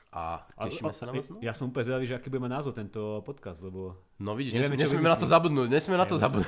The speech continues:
Speaker 1: <laughs> zabudnúť, keď to
Speaker 2: nezabudneme,
Speaker 1: video budem
Speaker 2: nezabudneme.
Speaker 1: exportovať a pripravovať, že vlastne
Speaker 2: Hej.
Speaker 1: toto sme slúbili, tak ja dúfam, že nezabudnem. Keby som zabudol, tak prepíšeme ten názov.
Speaker 2: Ja som dokonca, e, chcel dať, e, meno môjmu dieťaťu na základe, e,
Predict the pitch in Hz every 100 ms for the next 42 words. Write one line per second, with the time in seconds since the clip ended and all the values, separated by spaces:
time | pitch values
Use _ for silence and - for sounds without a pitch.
0 | - 175 175 170 160 151 156 123 147 147
1 | 151 147 147 143 120 95 92 - - -
2 | 160 - 143 139 147 143 143 135 139 139
3 | 135 127 131 123 127 123 110 131 127 131
4 | 143 117 104 107 117 107 98 95 117 98
5 | 82 92 104 113 113 117 113 - - 110
6 | 113 113 90 98 110 107 104 101 87 -
7 | - _ - - - - - - 50 -
8 | - - _ - 107 123 127 123 127 123
9 | 117 113 110 - 117 113 104 110 107 107
10 | 95 107 - _ - 113 123 127 123 117
11 | 117 139 135 110 107 110 113 107 107 104
12 | 101